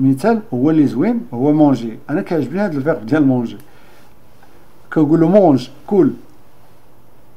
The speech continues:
مونجون يعني كولو. مونجي، آه، لنأكل، مونجون لنأكل بليتو.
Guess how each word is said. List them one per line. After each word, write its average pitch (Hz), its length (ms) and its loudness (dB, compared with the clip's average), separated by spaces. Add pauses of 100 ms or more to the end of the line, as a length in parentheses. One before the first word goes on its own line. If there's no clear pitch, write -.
(680)
مونجون 143 680 2
يعني 147 180 0
كولو. 196 420 2 (1600)
مونجي، 175 640 4 (1500)
آه، 165 120 6
لنأكل، 190 560 2
مونجون 151 560 2
لنأكل 156 320 -2
بليتو. 127 400 -6